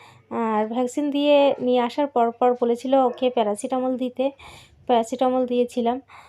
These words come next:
আর বলেছিল ভ্যাকসিনের জায়গাটা একটু জল দিয়ে, শুকনো কাপড় দিয়ে আর কি মুছে দিতে, সেটাও করেছি আর কি। তো ও যেহেতু ঘুমাচ্ছে সেই ফাঁকে আমি অনেকটা কাজ করে নিলাম, ঘরটা একটু গুছিয়ে এখন বসেছি নারকেল কোড়াতে। ঘর গোছানো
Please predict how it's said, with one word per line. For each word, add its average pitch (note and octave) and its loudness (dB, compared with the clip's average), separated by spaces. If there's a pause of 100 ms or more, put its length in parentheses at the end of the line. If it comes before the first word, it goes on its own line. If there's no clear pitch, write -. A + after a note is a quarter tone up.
(220)
আর A3+ -4
বলেছিল A#3+ 0
ভ্যাকসিনের A#3+ -2
জায়গাটা A3 -2
একটু A3+ -4
জল A3 -2
দিয়ে, C4 -4 (540)
শুকনো B3 -6
কাপড় A3 -6
দিয়ে B3+ -6
আর B3 -6
কি - -16
মুছে A#3 -4
দিতে, G#3+ -6 (760)
সেটাও B3+ 0
করেছি B3 0
আর A3 -6
কি। C#4 -8 (800)
তো A#3+ 0 (180)
ও B3 2 (100)
যেহেতু C4 -4
ঘুমাচ্ছে C4 -2
সেই C4 -2
ফাঁকে B3 -2
আমি A#3+ -2 (160)
অনেকটা B3 -4
কাজ A3+ -4
করে A#3+ -2
নিলাম, A#3 -2
ঘরটা A#3 -6
একটু A#3 -4
গুছিয়ে A#3+ -2 (120)
এখন A#3+ -6
বসেছি B3 -4
নারকেল B3+ -4 (640)
কোড়াতে। A3+ 2
ঘর A3+ -4
গোছানো C#4 -6